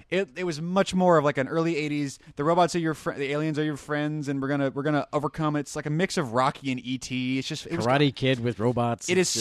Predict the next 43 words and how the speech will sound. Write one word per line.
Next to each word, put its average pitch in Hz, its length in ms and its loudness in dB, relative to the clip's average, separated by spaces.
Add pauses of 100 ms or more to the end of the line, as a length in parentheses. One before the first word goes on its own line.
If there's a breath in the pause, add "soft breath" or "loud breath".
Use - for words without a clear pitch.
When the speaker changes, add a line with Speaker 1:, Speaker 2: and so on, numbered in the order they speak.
Speaker 1:
certainly 233 220 2
not 196 160 2
the 185 80 -6
best 165 220 0
movie 156 180 0
of 123 100 -2
the 127 80 -6
year, 170 440 2
not 156 100 -2
the 135 60 -8
best 147 120 -4
movie 139 140 -4
of 123 60 -4
all 120 80 -4
time, 160 260 -2
but 143 100 0
it 135 80 0
was, 139 140 -8
like, 151 160 -10
just - 240 -12 (220)
fucking, 190 400 -4 (100)
they 180 160 0
really 220 340 2
did 170 200 4
it. - 120 -10
They 143 120 2
really 208 260 0
told 196 260 2
a 170 40 2
story 175 320 0
about 139 260 2 (220 loud breath)
the 151 160 -10
up-and-coming 170 800 0 (140)
boxing 156 380 2
robot 123 380 2
trying 151 260 0
to 143 100 -6
c-, - 80 -10
overcome 151 360 -4
odds. 135 400 2
And 156 80 0
I'm 160 80 2
like, 160 200 4